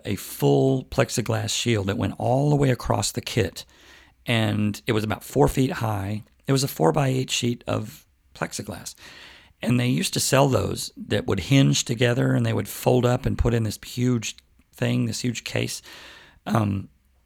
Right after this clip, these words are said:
uh, that you could carry around with you, and then you would take it out and you could unfold it and it would hold itself up and all that. We had that for a while,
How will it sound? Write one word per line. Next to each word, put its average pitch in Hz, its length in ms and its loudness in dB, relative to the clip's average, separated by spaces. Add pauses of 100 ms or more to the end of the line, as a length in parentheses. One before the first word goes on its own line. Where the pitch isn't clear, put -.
(140)
uh, 104 400 0
that - 160 0
you 127 140 -2
could - 200 -2 (360)
carry 123 260 2
around 117 280 2
with 117 160 0
you, 120 220 4
and 113 100 2
then 110 160 2
you 110 80 2
would 110 120 -2
take 123 200 0
it 113 80 0
out 110 140 -2
and 110 80 -4
you 110 60 -4
could - 200 -4
unfold 113 460 2
it 113 100 0
and 107 80 -4
it 104 60 0
would 98 240 -8
hold 120 200 2
itself - 360 -2
up 107 160 -4
and 110 80 -2
all 104 80 -4
that. 107 180 -6 (640)
We 139 140 4
had 127 160 4
that 110 180 2
for 107 140 -2
a 101 40 2
while, 98 280 -2